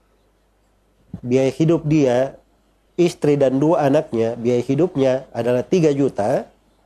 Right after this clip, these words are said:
tapi dia bekerja, bekerja dan penghasilannya cuma dua juta, ini disebut masuk di dalam fakir dan miskin. Ya, masuk.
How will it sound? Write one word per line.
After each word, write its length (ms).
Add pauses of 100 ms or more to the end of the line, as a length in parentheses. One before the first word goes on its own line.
(680)
tapi 240
dia 400 (1300)
bekerja, 800 (720)
bekerja 480
dan 160
penghasilannya 960 (800)
cuma 560
dua 240
juta, 560
ini 160
disebut 400 (320)
masuk 320
di 80
dalam 240
fakir 400
dan 160
miskin. 320 (1040)
Ya, 80
masuk. 400